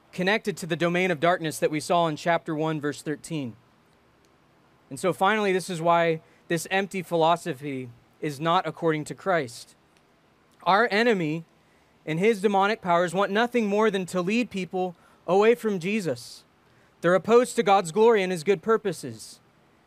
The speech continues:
Yet we know from Colossians and the rest of the scriptures that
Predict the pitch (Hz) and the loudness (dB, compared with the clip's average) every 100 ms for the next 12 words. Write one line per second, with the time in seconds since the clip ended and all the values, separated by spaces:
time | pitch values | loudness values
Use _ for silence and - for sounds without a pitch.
0 | _ _ _ - 147 180 196 185 190 165 | _ _ _ -6 -4 0 0 0 -4 -2
1 | 175 190 214 196 175 170 170 202 - 170 | 2 4 2 -2 -6 -4 0 0 -2 -6
2 | 151 - 147 - 151 131 143 | -8 -6 -6 -6 -8 -4 -4